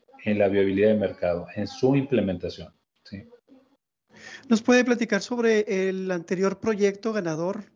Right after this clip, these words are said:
Speaker 2: ¿De qué, en qué consistió este proyecto?
Speaker 1: Sí, cómo no. El, el año pasado, eh, la Facultad de Ciencias de la Tierra de la Universidad Autónoma de Nuevo León,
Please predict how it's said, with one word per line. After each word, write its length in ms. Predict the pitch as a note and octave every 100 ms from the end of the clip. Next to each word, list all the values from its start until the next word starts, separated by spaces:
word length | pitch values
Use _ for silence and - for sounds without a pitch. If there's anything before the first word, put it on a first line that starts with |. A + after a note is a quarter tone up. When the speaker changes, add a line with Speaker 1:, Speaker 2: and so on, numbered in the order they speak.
| -
Speaker 2:
¿De 140 | F3+
qué, 140 | F#3 E3+
en 100 | F3
qué 140 | F3+
consistió 560 | G3 F3+ - - F3+ F3
este 240 | E3 A3
proyecto? 520 | - F#3 D#3+ - A3+ - _ - - - A#3 C4 C4
Speaker 1:
Sí, 280 | - - D3+
cómo 140 | D3+
no. 240 | D3 F3 F3 - C3
El, 400 | B2+ A#2 A2 G#2 - - - -
el 120 | B2
año 160 | D3+ D#3
pasado, 600 | D3+ D3 C#3+ C#3+ C#3+ C3+ -
eh, 580 | A2+ G#2+ G2+ G2 F#2+ F#2
la 120 | G#2+ F#2+
Facultad 360 | G2 G2+ C3
de 40 | B2+
Ciencias 300 | C3+ C3+ C3
de 80 |
la 160 | A#2 G#2+
Tierra 500 | A#2 A#2 F#2+ G2+ G#2+ -
de 140 | G#2+
la 100 | G2
Universidad 220 | F#2+ G#2+
Autónoma 300 | G#2+ A2+ A2
de 40 | A2
Nuevo 180 | A2 G#2+
León, 300 | G#2 G#2+